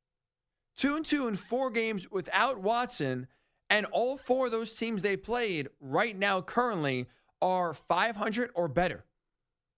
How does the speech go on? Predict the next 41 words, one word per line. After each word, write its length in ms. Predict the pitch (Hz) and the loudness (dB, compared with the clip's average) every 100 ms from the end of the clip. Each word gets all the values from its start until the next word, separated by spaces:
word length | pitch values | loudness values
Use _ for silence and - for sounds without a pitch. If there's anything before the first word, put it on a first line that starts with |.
| - | -2
Right? 100 | 214 | 2
They're 80 | 262 | 2
not 140 | 320 | 2
playing 420 | 277 254 208 147 - | 2 2 2 -2 -8
slouches. 920 | - - 135 143 151 147 175 175 180 | -12 -10 -2 0 0 2 0 0 -2
They're 120 | - 214 | 2 2
not 140 | 240 | 2
playing 300 | 220 220 202 | -4 -2 -2
the 80 | 131 | -4
Panthers 720 | - - 185 190 185 175 175 | -8 -4 -2 -2 0 0 0
and 100 | 156 | 0
the 60 | 117 | -2
Bears 680 | 117 170 214 165 131 120 127 _ _ - | 0 0 2 2 0 -2 -6 _ _ 0
and 180 | 180 170 | 0 2
winning 240 | 180 185 | 0 -2
some 200 | 165 175 | 0 0
of 80 | 170 | 0
these 200 | 165 143 | -2 -2
games. 400 | 127 127 127 139 - _ - | -2 -2 -2 -6 -12 _ 0
They 180 | 190 247 | 0 2
are 100 | 220 | -2
playing 500 | - 208 202 185 - - | 0 0 0 -2 -6 -6
the 100 | 180 | -2
Colts 440 | - 175 214 - _ - | 0 0 -2 -12 _ 0
at 220 | 170 170 | 0 2
five 180 | 170 156 | 0 0
hundred, 360 | 127 110 151 - - - _ | -4 -2 -4 -6 -14 -20 _
Seahawks, 540 | - 185 196 202 208 - - - | -6 0 0 0 -6 -12 -8 0
playoff 280 | 151 117 | 0 0
team, 280 | - 127 165 - _ _ _ _ | -4 -6 -6 -10 _ _ _ _
forty-niners, 840 | - 208 226 220 180 175 190 202 | 0 2 2 4 4 2 0 -4
one 120 | 180 | -4
of 40 | 180 | 0
the 60 | |
best 220 | 160 185 - | 0 0 -2
teams 200 | 180 156 | -6 -4
in 140 | 170 | -4
the 140 | 175 165 | -2 0
N 100 | 160 | 0
F 140 | 147 | -2
L, 240 | 117 147 | -6 -6